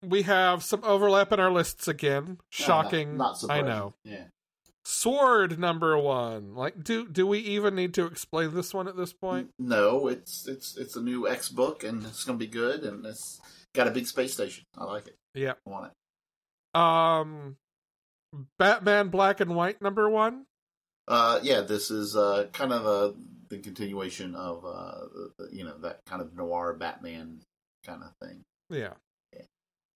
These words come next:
Speaker 2: Stylized
Speaker 1: Um,
Speaker 2: black and white art. Love it.
Speaker 1: Yeah, like, focus on high quality art.
Speaker 2: Yep.
Speaker 1: Yep.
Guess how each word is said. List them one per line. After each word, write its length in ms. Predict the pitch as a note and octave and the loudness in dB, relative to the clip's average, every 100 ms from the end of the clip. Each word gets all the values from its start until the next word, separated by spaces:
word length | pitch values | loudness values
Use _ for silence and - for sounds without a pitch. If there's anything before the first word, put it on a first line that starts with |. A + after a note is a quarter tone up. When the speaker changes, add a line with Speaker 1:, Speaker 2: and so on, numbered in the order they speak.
| C#3 | -4
Speaker 2:
Stylized 580 | C#3+ C3 B2 A#2 G2+ F2+ | -2 0 0 -2 -6 -12
Speaker 1:
Um, 60 | |
Speaker 2:
black 240 | F#2 F2+ F2 | -8 -8 -6
and 80 | |
white 160 | E2+ D#2+ | -10 -10
art. 240 | D#2 D#2+ - - | -10 -10 -12 -10
Love 180 | F2 E2+ | -8 -8
it. 120 | - _ _ _ | -10 _ _ _
Speaker 1:
Yeah, 200 | D3+ G#2+ - _ | -10 -10 -10 _
like, 160 | B2 A#2+ _ _ _ _ | -10 -10 _ _ _ _
focus 480 | - D#3+ E3+ C#3+ - | 0 0 0 -6 -4
on 320 | B2+ B2+ A#2+ | -4 -2 -4
high 380 | A#2+ C3 A#2+ A#2 | -8 -6 -4 -6
quality 580 | A2+ C3 A#2 A2+ A2+ A2+ | -8 -6 -4 -6 -10 -10
art. 300 | A2+ G#2+ A2 _ _ | -8 -8 -8 _ _
Speaker 2:
Yep. 220 | - G#2 - _ _ _ _ | -4 -4 -4 _ _ _ _
Speaker 1:
Yep. 140 | A#2+ | -14